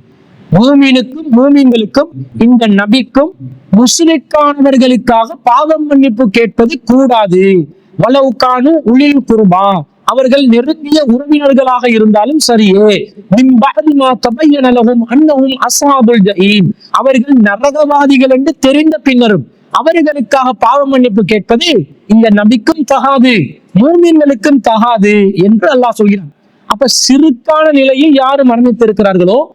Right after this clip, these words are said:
யாரு நரகவாதிகளான நிலையில் இருக்கிறார்களோ, சிறுக்கு செய்து மரணித்து விட்டார்கள், எனவே நரகத்துக்கு சென்றடையக்கூடிய நிலையில் யார் இருக்கிறார்களோ அவர்களுக்காக பாவ மன்னிப்பு கேட்பது கூடாது என்று அல்லாஹ் தடுக்கிறான். அதனால் தான் ரசூலுல்லாவுடைய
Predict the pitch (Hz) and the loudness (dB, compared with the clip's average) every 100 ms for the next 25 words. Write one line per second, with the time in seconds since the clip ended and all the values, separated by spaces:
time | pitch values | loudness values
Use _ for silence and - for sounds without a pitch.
0 | _ _ - 180 240 277 330 285 233 269 | _ _ -2 0 0 0 0 2 2 0
1 | 302 311 294 294 285 269 277 285 294 262 | 0 0 0 0 -2 -2 -2 0 0 0
2 | 254 285 320 269 233 254 233 202 180 - | 2 2 2 0 0 0 0 0 -2 -2
3 | 226 226 233 208 262 269 240 247 202 240 | -2 -2 -2 0 0 0 0 -2 0 -2
4 | 208 220 220 233 - _ - 214 262 285 | -2 -2 -4 -6 -14 _ -2 -2 0 -2
5 | 277 247 294 285 - 262 277 269 262 269 | -2 -4 -4 -6 -6 -2 0 -2 -2 0
6 | 269 262 269 262 320 285 254 254 233 147 | 0 -2 0 0 2 2 2 2 0 -2
7 | - - - 175 247 320 277 214 214 190 | -4 -20 -4 0 0 0 0 0 0 0
8 | 160 156 190 254 254 _ _ - 233 302 | 0 0 0 0 -4 _ _ -6 -2 0
9 | 269 247 - 247 226 233 220 254 285 269 | 2 0 0 -2 0 -2 0 0 0 2
10 | 254 233 214 196 214 - 208 190 196 226 | 2 0 -2 0 -2 0 0 -2 -2 0
11 | 254 269 262 262 240 330 285 233 220 208 | 2 2 0 0 0 2 0 2 0 0
12 | 214 208 214 151 _ _ _ _ 170 214 | -4 0 -2 -4 _ _ _ _ -2 0
13 | 277 285 220 320 294 247 285 277 269 262 | 2 0 0 -2 0 0 0 0 0 0
14 | 254 | 0